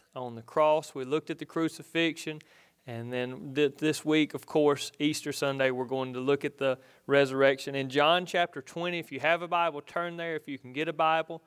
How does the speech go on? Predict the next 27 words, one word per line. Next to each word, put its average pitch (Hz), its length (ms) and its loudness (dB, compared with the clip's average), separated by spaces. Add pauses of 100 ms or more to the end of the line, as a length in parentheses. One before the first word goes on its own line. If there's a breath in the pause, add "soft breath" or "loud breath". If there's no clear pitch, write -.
(340 soft breath)
go 143 140 2
grab 147 340 2
one 151 220 -8
and 139 100 -14
turn 151 260 -6
with 151 160 -12
me 151 180 -6
to 135 100 -10
John 143 340 -2
chapter 143 360 -4
twenty. 143 340 -8
But 131 160 0
as 123 100 -4
we 139 120 -4
look 190 440 0 (420 soft breath)
in 151 160 -4
John 156 300 0
chapter 151 340 -2
twenty, 156 320 -8
we 135 180 -4
see 208 600 -6 (360 soft breath)
an 147 160 0 (100)
eyewitness 175 800 0
account 143 680 -4 (120)
of 131 180 -2
the 131 80 -4
resurrection. 123 760 -2